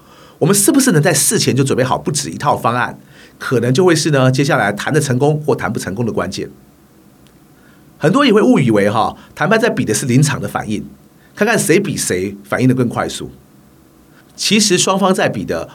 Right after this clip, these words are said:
往往会是谁比谁先能预想出更多问题，谁又比谁呢，先准备了更多够好的方案，然后呢，就能设法引导对方呢，一路到达成协议为止。就好像你今天可能要和一家系统厂做生意哈，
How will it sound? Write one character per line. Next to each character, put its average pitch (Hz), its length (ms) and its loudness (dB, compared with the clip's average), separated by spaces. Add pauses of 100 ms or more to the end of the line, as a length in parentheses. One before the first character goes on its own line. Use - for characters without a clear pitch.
往 147 120 2
往 139 100 2
会 143 140 4
是 117 220 2
谁 131 180 0
比 143 140 -4
谁 90 200 -4
先 131 200 0
能 101 80 0
预 131 140 -4
想 - 180 -4
出 - 140 -8
更 101 160 -2
多 92 140 -2
问 85 160 -6
题， - 160 -16 (580)
谁 - 160 0
又 254 100 4
比 254 140 0
谁 101 220 0
呢， 135 200 2
先 156 200 0
准 147 160 0
备 117 100 2
了 92 140 0
更 131 260 0
多 120 260 0
够 131 200 2
好 - 120 -4
的 117 60 -12
方 87 200 -8
案， 71 260 -6 (280)
然 127 140 -2
后 202 140 2
呢， 170 180 2
就 160 140 4
能 120 100 4
设 131 160 0
法 - 200 -2
引 107 120 -6
导 98 160 -2
对 107 160 -2
方 104 200 -2
呢， 95 200 -4 (240)
一 113 180 0
路 147 160 4
到 127 220 2
达 101 220 -2
成 101 120 -6
协 98 160 -6
议 98 120 -4
为 - 120 -6
止。 - 220 -14 (480)
就 359 140 0
好 233 80 2
像 196 160 2
你 131 80 2
今 180 120 2
天 202 80 6
可 196 120 0
能 98 80 -2
要 113 40 0
和 135 160 0
一 131 200 -4
家 143 180 0
系 - 160 -2
统 107 160 0
厂 - 160 -6
做 107 160 -2
生 95 160 -4
意 92 160 -10
哈， - 220 -14